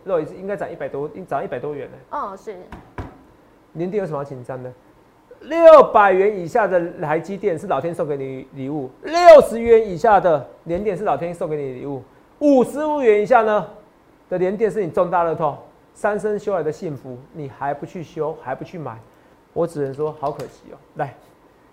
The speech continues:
Speaker 1: 你们的，热门的五百八十六了，前天怎么样？五百五十五、五五，现在五八六了，已经涨三十块了。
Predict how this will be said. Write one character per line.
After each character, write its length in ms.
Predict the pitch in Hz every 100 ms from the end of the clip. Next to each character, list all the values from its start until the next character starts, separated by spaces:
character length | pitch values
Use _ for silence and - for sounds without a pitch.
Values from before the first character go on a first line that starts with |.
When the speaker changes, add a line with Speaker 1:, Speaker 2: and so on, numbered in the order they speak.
| _
Speaker 1:
你 100 | 165
们 100 | 190
的， 180 | 196 160 - - _ _ _ _ -
热 120 | 190
门 120 | 180
的 220 | 185 156 -
五 80 | 175
百 120 | 190
八 120 | 180
十 120 | 160
六 160 | 160 151
了， 120 | 123 - _ _ _ _ _
前 220 | 175 196
天 160 | 214
怎 80 | 180
么 60 | 170
样？ 180 | 165 -
五 240 | 170 175 202
百 320 | - 170 170
五 240 | - 156
十 220 | 135 - 156
五、 40 |
五 520 | 147 139 156 202 185
五， 40 | 135
现 140 | 190
在 60 | 156
五 80 |
八 200 | 135 160
六 160 | 160 160
了， 140 | 127 -
已 60 | 160
经 180 | 175 214
涨 180 | 160
三 140 | 139 165
十 80 | 147
块 160 | 160
了。 100 | 135